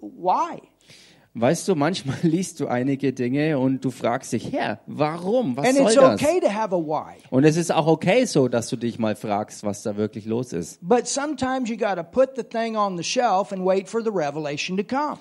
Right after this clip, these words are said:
Speaker 2: Aber manchmal musst du genau solche Dinge mal einfach für eine Weile aufs Regal packen und warten,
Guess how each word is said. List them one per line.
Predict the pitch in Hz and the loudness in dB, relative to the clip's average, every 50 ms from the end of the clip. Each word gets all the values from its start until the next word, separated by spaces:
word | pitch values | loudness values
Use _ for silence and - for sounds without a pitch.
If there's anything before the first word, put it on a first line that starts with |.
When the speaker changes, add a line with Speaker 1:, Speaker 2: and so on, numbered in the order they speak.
| - | -8
Speaker 2:
Aber | - - 117 135 135 | -2 4 6 6 6
manchmal | 143 165 190 214 202 185 220 214 | 8 6 4 4 2 2 4 4
musst | 196 180 185 180 - - | 6 6 4 4 4 0
du | 165 | 0
genau | 147 151 139 143 165 190 220 | 0 2 2 2 2 2 2
solche | 214 - 175 156 175 170 170 | 2 2 0 0 0 0 -2
Dinge | 160 - 180 190 196 185 | -2 0 0 0 0 0
mal | 165 151 151 151 151 156 156 - - - | 0 2 2 4 4 4 2 0 -2 -2
einfach | 131 143 143 - 151 | -2 -2 0 -2 -4
für | 139 - 151 | -2 0 0
eine | 143 139 135 120 | 2 2 2 2
Weile | 131 135 156 175 180 185 185 175 - | 4 4 4 4 4 4 4 2 2
aufs | - 135 139 135 - - | 2 2 0 0 -2 -4
Regal | 127 127 123 135 147 185 226 226 | -4 -2 0 2 2 2 2 0
packen | - 160 143 143 - - 165 160 | -2 -2 -2 -2 -4 -6 -6 -4
und | - 135 127 120 | -4 -4 -4 -2
warten, | 131 131 156 170 - - 151 151 | -2 -2 -2 -4 -4 -4 -6 -6